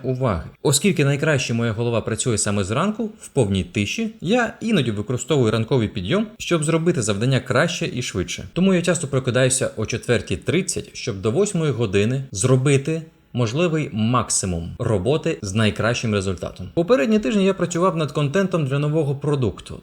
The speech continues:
Треба було багато працювати головою, тому приблизно місяць я прокидався о четвертій тридцять. Це допомагало. Також цей інструмент я використовував, ко-, коли писав книгу і створював курс. А тепер нам варто подивитись на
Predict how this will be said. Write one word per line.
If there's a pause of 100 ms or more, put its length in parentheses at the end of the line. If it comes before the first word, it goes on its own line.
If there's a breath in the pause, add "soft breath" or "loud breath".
Треба
було
багато
працювати
головою,
тому
приблизно
місяць
я
прокидався
о
четвертій
тридцять.
Це
допомагало.
Також
цей
інструмент
я
використовував,
ко-,
коли
писав
книгу
і
створював
курс.
А
тепер
нам
варто
подивитись
на